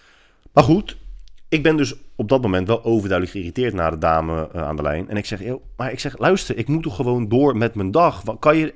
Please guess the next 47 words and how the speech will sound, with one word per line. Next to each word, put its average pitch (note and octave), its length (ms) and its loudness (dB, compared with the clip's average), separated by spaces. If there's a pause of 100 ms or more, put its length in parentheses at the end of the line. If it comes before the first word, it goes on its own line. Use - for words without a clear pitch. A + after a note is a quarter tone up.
kan D#3+ 180 4
je D3 140 -2
echt F#3 280 2
niet F3+ 220 -2
ervoor C3+ 280 0
zorgen D3 300 2
dat C3 100 -2
het, B2 180 -4
dat B2 100 0
het B2+ 100 -2
sneller F#3+ 280 0
is?" D2 140 -2
Zegt - 140 -10
ze, - 80 -8
"Nee, D#3 140 0
meneer, C3 240 0 (440)
me-, F2 220 0
met F2+ 120 -2
de F2+ 60 -10
normale C3 480 2
lijn A2+ 260 4
is B2+ 120 -4
het, G#2+ 180 -6
eh, F2 120 0
vijf F#3+ 400 4
uur G#2+ 160 0
wachten F2 400 0
en, F#2+ 240 -2
eh, F#2 80 -2
met G2 160 -4
de - 60 -10
spoedlijn D3+ 400 -2
is G#2 100 -2
het - 100 -14
tussen - 260 -6
twee D3 280 0
en C3+ 120 0
vier E3+ 220 -2
uur." D3+ 260 0 (300)
En A2 120 -2
dan G2+ 200 0
weet C#3 320 2
je, F#2+ 120 0
want F#2 160 -4
dat G#2 100 -2
is F#2+ 120 -2
dan G2 200 -6